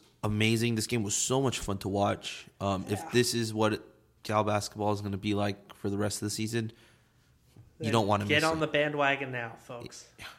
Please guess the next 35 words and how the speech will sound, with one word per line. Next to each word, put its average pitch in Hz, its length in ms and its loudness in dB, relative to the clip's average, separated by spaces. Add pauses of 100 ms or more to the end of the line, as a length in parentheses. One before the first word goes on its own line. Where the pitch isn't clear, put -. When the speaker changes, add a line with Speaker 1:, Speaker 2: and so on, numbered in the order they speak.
Speaker 1:
You 123 120 -2
don't 147 280 2
wanna 120 180 2
miss 104 220 -2
it. - 80 -8
And 123 160 0
especially 170 720 2 (200)
Speaker 2:
Good 214 180 0
crowd, 143 480 2
too. 120 320 -6
Speaker 1:
Great 127 400 6
crowd. 95 420 2 (360)
Great 131 360 2
crowd. 98 320 0 (280)
Um, 101 280 -2
every 131 280 4
three, 135 400 2
people 107 380 0
erupted. 104 600 2 (240)
Every 101 160 -4
dunk, 107 340 0
people 98 300 -4
erupted. 92 360 -4
Every 107 180 -2
crazy 98 320 -6
pass, 107 340 -4
people 95 260 -4
erupted. 101 420 -6 (640)
Um, 95 380 -6
Speaker 2:
Good 151 200 4
energy, 131 540 -2
just - 300 -12 (520)
good 131 180 0
all 120 180 0
around. 113 400 -12